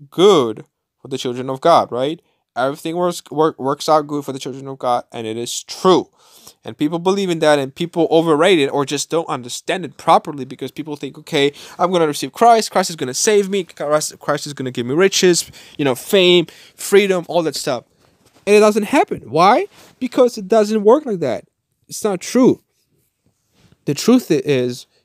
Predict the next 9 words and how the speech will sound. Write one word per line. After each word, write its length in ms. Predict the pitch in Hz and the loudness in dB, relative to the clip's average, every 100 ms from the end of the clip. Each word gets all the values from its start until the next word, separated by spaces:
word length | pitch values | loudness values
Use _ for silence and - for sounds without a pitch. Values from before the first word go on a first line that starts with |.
| _ | _
you 120 | 123 | -12
go 520 | 139 147 160 190 214 _ _ _ _ _ _ _ _ | -2 2 4 4 2 _ _ _ _ _ _ _ _
through 140 | 131 | -14
same 240 | - 165 | -4 -4
problems, 480 | 185 160 147 147 - | 0 2 2 -2 -4
even 200 | 147 165 | -4 -4
through 160 | 165 139 | -4 -8
harder 580 | - - 160 202 226 202 | -8 -2 4 4 4 -2
problems 640 | - 117 110 117 - | -4 -8 -8 -14 -16